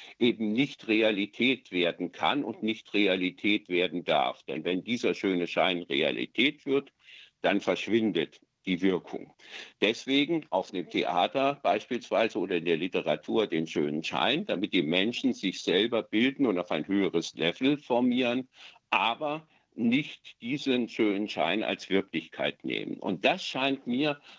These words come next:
ein bisschen im neunzehnten und zwanzigsten Jahrhundert vor allen Dingen von dem bekannten deutschen Bildungsbürgertum vergessen worden zu sein, dass sie als Bürger natürlich politische Verantwortung tragen für das politische System.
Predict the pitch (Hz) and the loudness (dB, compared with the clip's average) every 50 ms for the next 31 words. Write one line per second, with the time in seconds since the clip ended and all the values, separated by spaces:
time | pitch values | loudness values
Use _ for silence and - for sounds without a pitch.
0 | - - 95 98 95 - 123 139 139 - - 139 135 123 104 107 98 92 98 110 | -10 -6 -4 -4 -2 0 2 0 2 2 2 2 4 4 4 4 4 4 2 2
1 | 123 139 156 143 - 143 143 135 - 120 101 95 95 - - 95 92 104 113 - | 2 0 0 -2 0 -2 -2 -2 -2 -4 -4 -4 -4 -2 0 0 0 0 0 -4
2 | 120 - - - 110 104 95 82 98 113 131 127 123 123 107 - - - - - | -8 -10 -8 -8 -4 0 0 0 2 0 0 0 0 0 -2 -2 -2 -2 0 2
3 | 104 113 127 131 120 110 117 120 117 110 - - 95 101 92 95 98 95 90 95 | 2 2 2 0 -2 0 0 0 -2 -2 -4 -6 -6 -6 -4 -2 0 0 0 0
4 | 92 - 90 85 - 95 98 117 117 - - 107 87 87 92 92 90 - 107 90 | -2 -2 -6 -6 -4 -2 -4 -4 -4 -4 -6 -2 0 2 2 2 2 0 -4 -4
5 | 80 - 127 143 135 117 113 107 - - - 107 104 110 101 110 98 - - - | 0 2 2 2 2 2 -2 -4 -4 -4 -2 0 2 2 2 2 0 0 -2 -4
6 | 107 104 101 - - 76 73 - 85 107 - - 131 120 120 113 104 110 117 - | -2 -2 -2 0 -2 -2 0 0 0 0 0 0 -2 -2 0 0 0 0 0 -2
7 | - - - 110 98 - - 80 87 101 104 110 - - - - - - - - | -6 -12 -10 -10 -6 -4 -2 -2 0 0 -2 -2 -4 -8 -12 -14 -14 -8 -4 -4
8 | 104 - - 113 90 - 92 - - - _ - 120 135 160 190 196 - 160 147 | -2 -2 0 2 2 2 2 0 -4 -8 _ 2 4 6 6 6 4 2 0 0
9 | 127 107 107 - - 127 117 110 113 - _ 117 104 113 101 - 110 98 98 101 | 0 0 -2 -2 -2 -2 0 0 -2 -2 _ -2 -2 -2 0 0 0 0 0 0
10 | - - 82 85 139 165 156 - - 107 92 95 - 98 92 92 - - - 62 | 0 2 2 2 2 2 0 -2 0 0 2 2 0 -2 -4 -4 -4 -4 -2 0
11 | 62 71 107 - 131 123 - - - 95 80 82 78 - - - 78 76 85 80 | 2 2 2 0 0 -4 -4 -2 -2 -2 0 0 -2 -2 -2 -2 -2 0 0 -2
12 | - - - 78 76 67 - - - 73 64 55 50 - | -4 -4 -2 -2 -2 -2 -4 -4 -2 -2 -2 -2 -4 -8